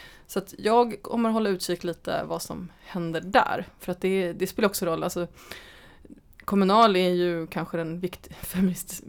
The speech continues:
mest, liksom, viktigaste feministiska kamporganisationen vi har i Sverige. Alltså, det är femhundratusen välfärdsarbetare som, som har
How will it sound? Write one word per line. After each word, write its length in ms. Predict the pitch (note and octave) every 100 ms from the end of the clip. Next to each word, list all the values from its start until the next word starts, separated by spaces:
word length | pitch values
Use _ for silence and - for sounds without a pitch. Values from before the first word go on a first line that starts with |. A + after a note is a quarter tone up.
| - - - -
mest, 460 | F#3+ - - -
liksom, 320 | F3+ - E3 E3+
viktigaste 560 | - F3 - E3+ D#3+ -
feministiska 460 | F3 E3 E3 F3
kamporganisationen 1160 | F3+ E3+ - - - - - F3 E3 F3 B3 D#3+
vi 60 |
har 260 | - - -
i 40 | -
Sverige. 300 | - - G3 -
Alltså, 160 | G3 G3
det 100 | B3+
är 160 | C4
femhundratusen 600 | B3 A3+ G#3 F3 E3+ F3+
välfärdsarbetare 760 | D#3+ D#3 - - A3 A#3 F3 E3+
som, 380 | - - D#2 F3+ - - - - -
som 280 | E3 D#3+
har 280 | D#3+ C#3+ E3+